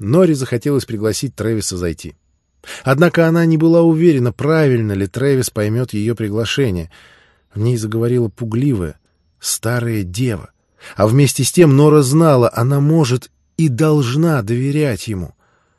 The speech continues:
Нора боялась, что, предприняв что-нибудь ещё, испортит себе впечатление о великолепно проведённом дне,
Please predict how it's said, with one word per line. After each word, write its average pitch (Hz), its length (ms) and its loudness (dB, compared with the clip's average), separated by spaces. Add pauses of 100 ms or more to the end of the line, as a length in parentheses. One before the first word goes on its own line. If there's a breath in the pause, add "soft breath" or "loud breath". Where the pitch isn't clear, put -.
(300)
Нора 135 240 2
боялась, 127 540 0
что, - 200 -12
предприняв 123 720 -4
что-нибудь 135 540 -2
ещё, 143 440 2
испортит 139 580 -4
себе 135 200 -4
впечатление 135 720 -4
о 120 40 -2
великолепно 127 720 0
проведённом 123 840 -4
дне, 143 320 0